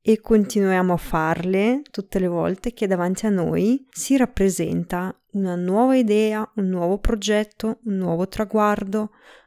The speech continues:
oppure qualcosa che ci ispira in qualche modo, qualcosa che tocca in qualche modo la nostra expertise, le nostre conoscenze.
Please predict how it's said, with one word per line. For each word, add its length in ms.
oppure 420
qualcosa 840
che 320
ci 220
ispira 720
in 120
qualche 340
modo, 440
qualcosa 500
che 180
tocca 300
in 80
qualche 280
modo 260
la 80
nostra 480
expertise, 920
le 100
nostre 340
conoscenze. 1000